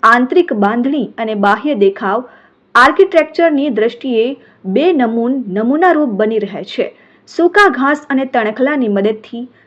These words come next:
સુગડી તેનો માળો ગૂંથે તે સમગ્ર પ્રક્રિયામાં એક સપ્તાહ જેટલો સમય વીતી જાય છે. બાહ્ય વર્તુળાકાર દેખાવ ઉપરાંત આંતરિક વ્યવસ્થામાં આગવી સૂઝ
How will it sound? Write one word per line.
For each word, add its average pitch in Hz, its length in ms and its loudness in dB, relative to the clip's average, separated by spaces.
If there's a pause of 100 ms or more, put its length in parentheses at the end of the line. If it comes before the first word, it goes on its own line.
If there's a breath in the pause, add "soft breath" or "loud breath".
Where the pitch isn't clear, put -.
(180)
સુગડી 320 300 4
તેનો 330 240 2
માળો 214 360 2
ગૂંથે 269 360 -4
તે 302 140 -4
સમગ્ર 233 420 -4
પ્રક્રિયામાં 254 600 -4
એક 220 120 -2
સપ્તાહ 220 480 -6
જેટલો 269 460 -4
સમય 233 440 -4
વીતી 214 340 -8
જાય 202 280 -8
છે. - 340 -6 (380 soft breath)
બાહ્ય 285 360 4
વર્તુળાકાર 294 720 2
દેખાવ 254 500 0
ઉપરાંત 226 420 -2 (340 soft breath)
આંતરિક 302 480 4
વ્યવસ્થામાં 269 640 2
આગવી 254 320 0
સૂઝ 247 300 -6